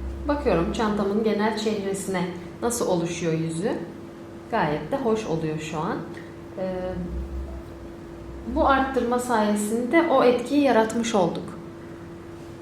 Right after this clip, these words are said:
Şimdi beş ör bir arttır şeklinde tekrar son bir arttırma yapacağım. İki, üç.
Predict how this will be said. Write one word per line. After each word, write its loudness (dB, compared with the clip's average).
Şimdi 0
beş 4
ör 4
bir 2
arttır 2
şeklinde -2
tekrar 0
son -2
bir -2
arttırma -2
yapacağım. -2
İki, -12
üç. -12